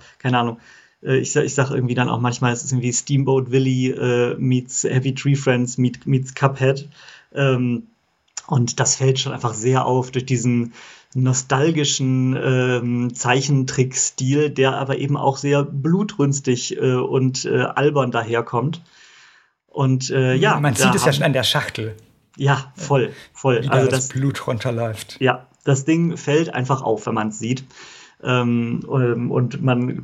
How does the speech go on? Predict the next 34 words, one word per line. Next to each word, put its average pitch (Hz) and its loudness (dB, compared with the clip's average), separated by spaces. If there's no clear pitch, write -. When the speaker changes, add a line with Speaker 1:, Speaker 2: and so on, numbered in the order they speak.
Speaker 1:
und 143 2
ja, 143 2
auch, - -6
auch - -6
alleine 165 2
schon 151 0
von 143 0
der 131 4
Farbgebung, 123 0
die 127 -2
Sättigung 123 0
ist, - -2
ist, - 0
ist - 0
was 143 2
Besonderes. 117 0
Ähm, 120 0
und 143 2
ja, - -2
äh, 147 2
da 147 0
haben 160 2
sich, 170 -2
äh, 156 0
drei, 143 0
äh, 147 -2
smarte 139 0
und 165 0
coole, 165 0
ähm, 147 0
Designer 139 0
aus 139 -2
Amerika 143 0
gedacht, 143 -2